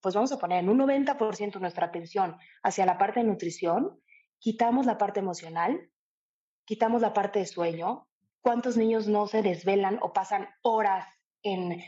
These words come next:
en los videojuegos, en aparatos electrónicos, en redes sociales, en la televisión? Falta de conexión entre los papás, falta de entendimiento, falta de, de, de muchas otras cosas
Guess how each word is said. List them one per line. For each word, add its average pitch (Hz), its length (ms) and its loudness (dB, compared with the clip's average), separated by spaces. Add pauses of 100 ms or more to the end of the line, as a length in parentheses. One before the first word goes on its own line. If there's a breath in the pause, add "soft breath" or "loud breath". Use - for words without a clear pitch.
(140 loud breath)
en 190 140 2
los 180 140 0
videojuegos, 170 720 2
en 190 240 0
aparatos 180 420 0
electrónicos, 170 840 0 (260 loud breath)
en 202 180 4
redes 196 260 4
sociales, 170 800 2 (220 loud breath)
en 208 140 4
la 185 100 2
televisión? 190 800 2 (520 soft breath)
Falta 220 440 0
de 208 120 2
conexión 196 480 0
entre 190 200 -4
los 170 160 -10
papás, 175 500 -2 (380 soft breath)
falta 208 380 -2
de 208 80 2
entendimiento, 180 920 -2
falta 202 360 -2
de, 185 400 -4 (280)
de, 208 320 -2
de 202 260 0
muchas 277 440 2
otras 269 400 -2
cosas 185 520 -2